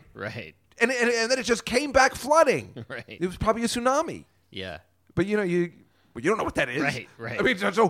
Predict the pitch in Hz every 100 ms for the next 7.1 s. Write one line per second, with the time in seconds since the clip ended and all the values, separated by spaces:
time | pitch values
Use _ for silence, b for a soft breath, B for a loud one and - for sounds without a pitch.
0 | - 202 214 269 330 330 185 185 311 160
1 | 170 139 98 - 175 214 202 170 180 170
2 | 185 185 160 170 170 156 147 139 160 147
3 | 135 143 117 104 107 113 - - 107 -
4 | - 107 87 - _ _ _ _ - -
5 | - 101 82 - b 170 - 262 262 165
6 | 110 117 139 139 139 127 123 113 123 120
7 | 107